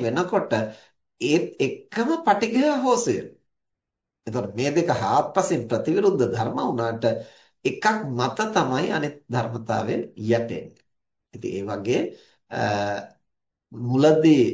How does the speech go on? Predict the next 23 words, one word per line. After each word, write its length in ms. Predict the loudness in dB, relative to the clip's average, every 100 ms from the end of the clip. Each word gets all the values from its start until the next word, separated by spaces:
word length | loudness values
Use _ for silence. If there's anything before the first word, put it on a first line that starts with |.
| -4
ඇති 240 | -8 -2 0
වෙන්නේ 520 | 2 0 -4 -8 -10 -16 _ -18 -12
මසුරුකම, 680 | -8 2 4 4 4 2 0
ඒ 120 | -4 -8
කියන්නේ 340 | -8 -8 -10
තමන්, 420 | -10 -8 -4 -2 -2 -6 -10 _ _ _
අ, 120 | -12 -8 -6 -8 -10 -16 _ _ _ -4
තමන් 300 | 0 0 0
වගේ 480 | 0 2 2 2 4 4
අනිත් 280 | 4 0 -6
කෙනා 320 | -6 -4 -2
ගුණවත් 580 | -2 -2 0 0 -2 0
වෙනවට, 460 | 0 2 0 0 2 4 2 -4 _ _ _
අ, 80 | -6 -4 -2 -4 -10 -12 -14 -14 _ _ -8
අ, 120 | -6 -6 -8 -6
ගුණවත් 400 | -4 0 2 0
වුණාම 360 | 0 0 0 0
ඒ 100 | 0
තමන්ට 440 | 0 0 0 -2 0
ලැබෙන 420 | 0 2 2 2 0 0
ප්‍රතිලාභ, 720 | 0 -2 0 2 4 2 2 0 0 0 -2 -6 -10 -4
අවධානය, 800 | 0 0 0 -2 -2 -4 -2 -2 0 -2 -8 -20 _
අ, 80 | -4